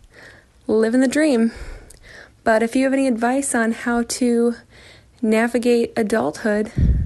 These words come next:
or navigate moving on or how to figure out your next steps, that would be, that'd be much appreciated.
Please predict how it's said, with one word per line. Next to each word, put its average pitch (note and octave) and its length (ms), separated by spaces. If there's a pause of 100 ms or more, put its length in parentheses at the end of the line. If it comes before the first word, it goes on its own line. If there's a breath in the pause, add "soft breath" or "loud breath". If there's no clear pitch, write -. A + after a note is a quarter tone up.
(640 loud breath)
or A3 60
navigate A3+ 600
moving A3+ 400
on A#3 460 (1300 loud breath)
or A3 260
how A#3 260
to A3+ 500
figure A3 500
out A3 320
your B3 140
next A#3+ 280
steps, - 560 (360 loud breath)
that C4+ 180
would C4+ 120
be, C4 300 (800 loud breath)
that'd B3 140
be B3+ 80
much B3 240
appreciated. G#3+ 680